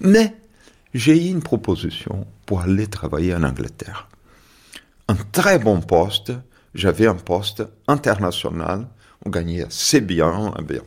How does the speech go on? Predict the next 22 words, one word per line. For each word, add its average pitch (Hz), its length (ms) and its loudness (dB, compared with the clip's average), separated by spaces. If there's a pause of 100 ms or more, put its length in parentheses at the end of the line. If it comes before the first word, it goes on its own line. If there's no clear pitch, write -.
(160)
très 127 200 0
beau 95 200 6
appartement. 87 600 -2 (300)
Là, 113 320 2
je 98 140 0
vais 78 100 0
être 85 160 4
économiste. 85 760 -2
Je 92 120 -2
m'ai 87 160 0
préparé, 95 800 2
j'ai 90 160 -2
fait 95 220 -2
une 78 100 -6
très 120 220 0
bonne 92 200 2
école. 90 440 2
J'avais 92 220 4
étudié 95 420 0
ici 92 260 -4
en 90 100 0
France 95 440 -2